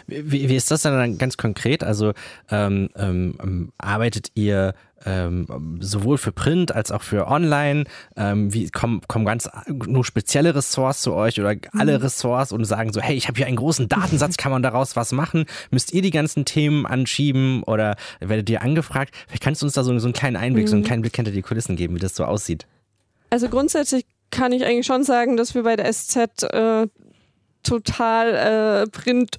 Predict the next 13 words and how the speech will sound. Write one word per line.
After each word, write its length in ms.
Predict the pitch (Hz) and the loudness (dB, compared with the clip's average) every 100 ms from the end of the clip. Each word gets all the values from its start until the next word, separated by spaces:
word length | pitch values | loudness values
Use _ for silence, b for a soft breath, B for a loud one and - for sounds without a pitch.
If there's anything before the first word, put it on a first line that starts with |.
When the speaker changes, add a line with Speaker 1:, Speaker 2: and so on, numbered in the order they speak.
| _ | _
Speaker 2:
und 340 | 233 247 233 | 2 4 2
online 600 | - 208 233 226 214 214 202 | 0 0 2 4 4 2 2
übergreifend 760 | 214 208 - 208 226 - 294 | 2 0 0 -2 -2 -2 -2
arbeiten. 640 | - 226 226 226 - 247 | 0 0 0 0 0 0
Also 400 | 233 208 226 208 - - - - - - - | 0 0 0 -4 -8 -16 -20 -20 -14 -14 -6
alles, 380 | 202 226 233 - | -2 2 0 0
was 260 | 226 226 202 | -2 -2 0
wir 220 | 226 220 | 2 2
als 180 | 208 - | 0 0
Datenteam 520 | 202 233 233 - 233 | -2 0 -2 0 0
machen, 360 | 220 220 240 214 | 0 0 0 2
läuft 400 | 208 220 - - | 2 2 0 -2
sowohl 460 | 226 214 220 226 | 0 2 4 2